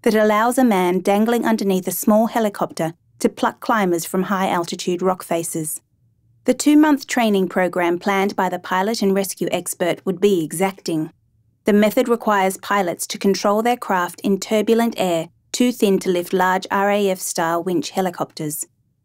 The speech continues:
But it made a change from their day job, rescuing injured climbers in the Alps. Then, late on the morning of April twenty-eight, as they returned from a trip to Everest Base Camp with Sabin Basniat, Fishtail's captain,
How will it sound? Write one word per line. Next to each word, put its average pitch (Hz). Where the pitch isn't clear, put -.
But -
it 202
made 214
a 190
change 196
from 185
their 160
day 175
job, 151
rescuing 220
injured 196
climbers 180
in 165
the 160
Alps. 170
Then, 202
late 254
on 294
the 302
morning 202
of 190
April 220
twenty-eight, 220
as 208
they 208
returned 214
from 208
a 190
trip -
to -
Everest 196
Base 208
Camp -
with 180
Sabin 196
Basniat, 180
Fishtail's 185
captain, -